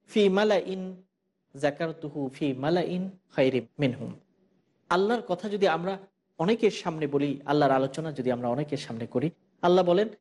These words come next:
যে আমি তার আলোচনা করব, সে যে মজলিসে আলোচনা করেছে তার চেয়ে ভালো মজলিস এবং গ্যাদারিং এর মধ্যে আমি তার ব্যাপারে আলোচনা করব। অর্থাৎ ফেরেশতাদের সাথে আমি সেই বান্দার ব্যাপারে কথা বলবো যে আমার বান্দা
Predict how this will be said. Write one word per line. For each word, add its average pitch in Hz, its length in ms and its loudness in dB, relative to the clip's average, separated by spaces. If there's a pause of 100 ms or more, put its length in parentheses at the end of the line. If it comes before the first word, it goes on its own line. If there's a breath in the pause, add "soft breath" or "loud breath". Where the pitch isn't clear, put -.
(160)
যে 185 120 2 (120)
আমি 247 320 0
তার 220 260 0
আলোচনা 208 420 0
করব, 226 500 -4 (720)
সে 226 380 4
যে 190 220 4
মজলিসে 202 520 0
আলোচনা 170 400 0
করেছে 160 520 -4 (220)
তার 165 160 4 (120)
চেয়ে 196 160 0
ভালো 170 340 0
মজলিস 170 500 -4
এবং 151 240 -2
গ্যাদারিং 156 400 0
এর 139 80 -6
মধ্যে 135 240 -4
আমি 127 180 -6 (240)
তার 123 140 -2
ব্যাপারে 110 260 -4
আলোচনা 107 360 -8
করব। - 280 -10 (240)
অর্থাৎ 147 380 -2 (300)
ফেরেশতাদের 220 540 0
সাথে 180 340 -2 (220)
আমি 180 180 0
সেই 175 220 4
বান্দার 156 360 0
ব্যাপারে 147 360 0
কথা 131 200 -6
বলবো 110 240 -10 (260)
যে 131 60 0
আমার 120 200 -2
বান্দা 123 340 0